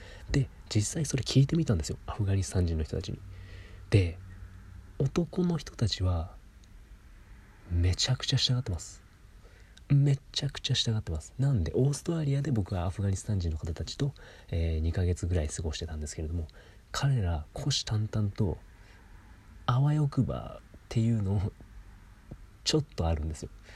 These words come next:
あわよくば、まあ、異教徒、行けるんなら行きたいみたいなのがもう出てるんですよ。もう彼らもね、あの、禁じられてるし、イスラム教的にそれは良くないって分かってても、したいんですよね。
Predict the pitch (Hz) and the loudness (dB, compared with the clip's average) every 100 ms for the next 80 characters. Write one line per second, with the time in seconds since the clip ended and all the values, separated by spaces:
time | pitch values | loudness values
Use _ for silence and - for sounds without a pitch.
0 | - - - - 131 131 - 147 131 110 | -20 -20 -14 0 2 2 0 0 2 4
1 | 104 127 127 - 131 - 185 170 160 - | 4 2 0 0 0 0 -2 -2 -2 -2
2 | 110 87 64 64 - - 101 131 - 180 | 0 2 0 -4 -8 -2 0 0 0 0
3 | 196 208 175 131 101 69 - 101 92 80 | 2 0 2 2 0 0 0 0 0 0
4 | 90 - - 90 92 120 113 107 107 107 | -2 -4 -2 0 0 0 0 0 0 0
5 | 85 80 123 127 85 78 - - - - | -2 0 0 2 0 -2 -6 -12 -20 -20
6 | - - - - - - 151 82 78 78 | -20 -20 -8 -6 -2 0 2 2 2 0
7 | 76 76 - 151 156 151 147 139 131 - | 0 -2 -2 0 2 2 2 0 -2 -2
8 | 82 - 139 143 139 139 139 135 135 123 | -4 -2 0 2 0 2 2 2 0 0
9 | 127 123 123 139 90 87 - 82 104 143 | 0 2 0 0 -2 -2 -2 -2 -2 -4
10 | - 82 80 78 76 - - - - - | -2 -2 0 0 -2 -8 -20 -20 -12 -6
11 | - - - 78 71 - 101 - | -4 -4 0 0 -2 -4 -6 -6